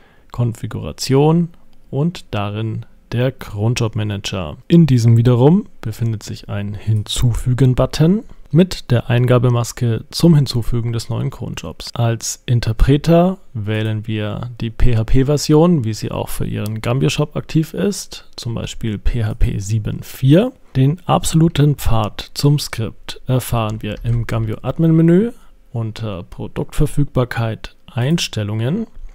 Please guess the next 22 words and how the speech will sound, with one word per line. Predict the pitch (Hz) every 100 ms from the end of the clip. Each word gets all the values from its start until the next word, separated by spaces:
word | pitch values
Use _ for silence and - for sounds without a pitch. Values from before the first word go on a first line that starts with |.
| - - - _ - - - - -
Hier | - 110 -
unten | 143 170 180 175
auf | - 120
der | - 120
Seite | 117 113 113 - 120 117 123 - - -
cli. | - 110 107 113 107 - - - _ -
P | - 104
H | 113
P | - 123
brauchen | - 113 110 117 104
wir | 104
nicht. | 147 202 - - -
Das | 120 113 - 123
haben | 123 123 117
wir | 120
schon | - 117 110
implizit | 143 156 - 131 - 185 -
angegeben | 120 123 123 131 131 131 131 120
durch | 110 107 -
Auswahl | 117 113 117 113
des | 113 - - _ -
Interpreters. | 110 - - - - 123 - 160 196 202 -